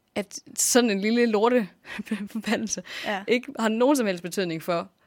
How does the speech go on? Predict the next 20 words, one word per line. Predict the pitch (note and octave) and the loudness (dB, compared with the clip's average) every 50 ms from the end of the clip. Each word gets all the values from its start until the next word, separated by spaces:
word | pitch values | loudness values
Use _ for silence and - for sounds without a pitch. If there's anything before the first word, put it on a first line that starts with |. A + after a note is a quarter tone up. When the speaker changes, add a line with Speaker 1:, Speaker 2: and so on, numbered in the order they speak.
| _ _ | _ _
Speaker 1:
hvordan | - F#3 F3 F3 | -2 -2 -2 0
han | F3 E3+ F3 | 0 -2 -2
har | F#3+ F3+ D#3+ - | -2 -2 -2 -4
det | - | -4
overhovedet. | F2 - D#3+ E3+ F3 F3 G#3 - _ _ _ _ _ _ _ _ _ _ _ _ _ - | -6 -6 -4 -4 -4 -6 -6 -12 _ _ _ _ _ _ _ _ _ _ _ _ _ -4
Øhm, | G3 F#3+ F3+ F3 F3 E3+ E3+ E3+ E3+ E3+ E3 E3 - _ _ _ _ _ _ _ _ _ _ _ _ _ | -2 -2 -2 -2 -2 -4 -4 -6 -6 -6 -8 -10 -12 _ _ _ _ _ _ _ _ _ _ _ _ _
så | - - B3 | -10 -10 -10
det | A3 - C#4+ D4+ C#4+ | -4 -2 -2 -2 0
synes | - D#4+ D4 - | -2 -2 0 0
jeg | A#3+ | 0
bare | A#3 B3 B3 C4+ C4+ | 0 0 -2 0 -2
var | C#4 | -4
sådan | C4 - D4+ C#4+ C4+ A#3+ A3+ A3 - _ _ _ _ _ _ _ | -6 -4 -4 -4 -2 -4 -6 -10 -14 _ _ _ _ _ _ _
lidt | - B3+ B3+ A#3+ | -6 -6 -4 -4
en, | B3 A#3+ B3 - | -4 -6 -4 -6
en, | - A3 - _ - - | -8 -10 -10 _ -14 -8
en | - B3 | -6 -6
sjov | A3+ - C#4 C4+ - | -2 -2 -2 -2 -2
overvejelse. | - - B3+ C#4 C#4 B3+ A#3 A3 G#3+ G#3 _ | -2 -2 -2 -2 -2 -4 -6 -8 -10 -10 _
Speaker 2:
Ja. | B3+ C4 C4 | -6 -6 -6